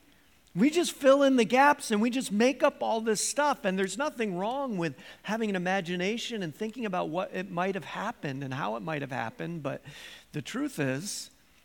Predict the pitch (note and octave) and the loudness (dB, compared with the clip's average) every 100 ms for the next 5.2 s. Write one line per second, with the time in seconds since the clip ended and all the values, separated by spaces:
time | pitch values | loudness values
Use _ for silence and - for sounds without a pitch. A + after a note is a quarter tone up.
0 | _ - D#3+ E3+ C#3+ E3 D3+ D3 - C#3+ | _ -4 -4 -2 0 2 4 0 -2 -2
1 | D#3 G3 G#3 D#3+ E3 - C#3 C3 - C#3 | -2 -2 -4 -4 -6 -4 -4 -4 -6 -6
2 | C3 E3+ A#3 - G#3 E3+ D3+ C3 - D#3 | -4 -4 -4 -6 -8 -6 -8 -8 -8 -8
3 | D3+ A#2+ - - - D#3+ G3+ D4 C4 A3+ | -8 -10 -16 -20 -12 0 0 0 -2 -2
4 | G#3 F#3+ G3 G3 G3+ G3+ G3+ C#4+ F#3 A2+ | -2 0 0 -2 -4 -4 -6 -6 -10 -12
5 | - - | -18 -20